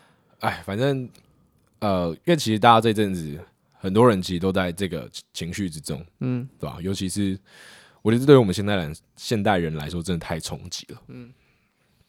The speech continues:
Speaker 1: 战争，战争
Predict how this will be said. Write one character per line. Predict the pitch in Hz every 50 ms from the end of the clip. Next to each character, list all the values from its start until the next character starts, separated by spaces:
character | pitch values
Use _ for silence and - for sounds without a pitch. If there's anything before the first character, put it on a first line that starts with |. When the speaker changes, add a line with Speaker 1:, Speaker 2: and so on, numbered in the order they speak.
| _ _ _ _ _ _ _ _ _ _ - _
Speaker 1:
战 | - 131 120 104
争， | 92 104 95 95 95 95 - _ _ _ _ _ _ _ _ _ _ _ _ _ _ _ _ _ _ _ _ _ _ - - _ _ _ _ _ _ _ _ _ - - - _ _ _ _ _ _ _ _ _ _ _ _ _ _ _ _ _
战 | - 147 135
争 | 123 127 123